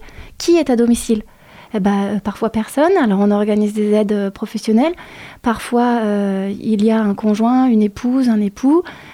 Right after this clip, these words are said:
Euh, parfois, il y a un enfant. Parfois, il y a des jeunes aidants. On compte sur ces gens-là. On compte sur eux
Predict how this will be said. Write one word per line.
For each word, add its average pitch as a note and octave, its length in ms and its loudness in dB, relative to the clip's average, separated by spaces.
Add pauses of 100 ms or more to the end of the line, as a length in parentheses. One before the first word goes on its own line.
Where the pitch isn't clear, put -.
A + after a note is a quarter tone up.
(100)
Euh, A3 80 0
parfois, A3 380 -2
il A#3 80 4
y A3 80 2
a - 20 0
un G3 140 2
enfant. C#4+ 500 0
Parfois, A#3+ 380 -2
il A3 100 0
y G#3 100 -2
a G3+ 40 -4
des G3 160 -4
jeunes B3+ 320 2
aidants. A#3+ 320 2 (460)
On B3+ 80 4
compte F4 260 0
sur C#4 180 -6
ces - 160 -2
gens-là. A#3+ 380 2
On A3+ 100 2
compte C#4+ 240 2
sur B3 260 0
eux D#4+ 140 2